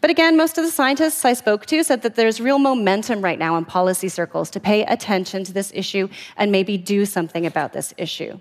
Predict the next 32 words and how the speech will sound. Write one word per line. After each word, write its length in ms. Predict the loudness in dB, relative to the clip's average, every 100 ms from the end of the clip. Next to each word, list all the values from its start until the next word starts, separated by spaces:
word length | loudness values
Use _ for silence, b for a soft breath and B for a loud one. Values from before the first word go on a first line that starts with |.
| _ _ B B B B B
We 160 | 0 2
already 480 | 4 4 4 2
know 140 | 2 2
enough 380 | 2 0 0 -2
to 120 | 0
say 220 | 2 2
that 180 | 2 -2
quieter 560 | -4 0 2 2 0
seas 500 | -2 -2 0 -2 -4 -4
are 100 | -4
healthier 580 | -2 -2 -2 -2 0 0
seas, 520 | -2 -4 -2 -4 -6 _ -2
but 100 | 2
now 160 | 4
scientists 680 | 2 2 0 0 0 -2 -4 0
are 340 | 2 2 0 B B
really 160 | 0 2
scrambling 600 | 0 -2 0 0 0 -2
to 80 | -4
come 160 | -2
up 140 | -2 -4
with 100 | -4
the 80 |
details. 720 | -2 -2 -2 -4 -6 -6 -12 -14 B B B B
Just 220 | 0 2 2
how 140 | 0
quiet 460 | 0 2 2 2 0
do 180 | -2
we 120 | 0 2
need 220 | 2 0
to 100 | -6
be? 380 | -4 -4 -6